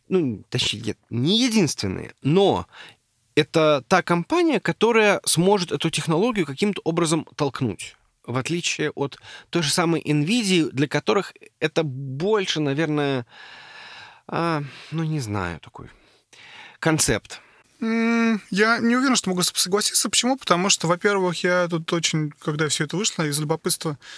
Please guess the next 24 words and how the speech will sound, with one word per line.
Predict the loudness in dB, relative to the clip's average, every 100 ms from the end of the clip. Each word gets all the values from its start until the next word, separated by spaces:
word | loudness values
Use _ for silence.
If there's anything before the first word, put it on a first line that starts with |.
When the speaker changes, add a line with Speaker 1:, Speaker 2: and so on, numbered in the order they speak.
| -18 -18 -20 _
Speaker 2:
почитал, | -4 -2 -2 0
посмотрел. | 0 0 0 0
Катак | 2 2 2 2
очень | 0 0
много | 0 0
об |
этом | -2 0
писали, | 0 0 0
рассказывали, | 0 0 -2 0 -2
что | 0
они | -2 0
думают | -2 -2 -4
над | -4
тем. | -4 -2
Я | -2
думаю, | -2
ты | -4
тоже | -4 -2
слышал | -2 -4 -2 -4 -4
этот, | -4 -6 -8 -10 -8
э, | -6 -6 -8
этот | -10
подкаст. | -10 -6 -4 -6 -8 _ -20 -20 -20 -20 -18 -8
Speaker 1:
Мгм. | -6 -4 -4 -2 -4